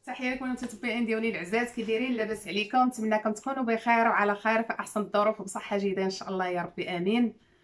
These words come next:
آه، جيتكم بنهار جديد وفيديو جديد. هذا الفيديو اللي هو خاص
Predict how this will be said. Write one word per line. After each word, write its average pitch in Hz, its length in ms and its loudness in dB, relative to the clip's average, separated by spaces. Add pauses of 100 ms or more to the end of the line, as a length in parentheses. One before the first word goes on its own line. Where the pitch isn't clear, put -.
(420)
آه، 185 240 4
جيتكم 226 360 0
بنهار 180 340 0
جديد 196 360 0
وفيديو 170 340 -2
جديد. 180 340 -2
هذا 180 160 -2
الفيديو 180 260 0
اللي 175 180 -2
هو 175 220 0
خاص 196 720 6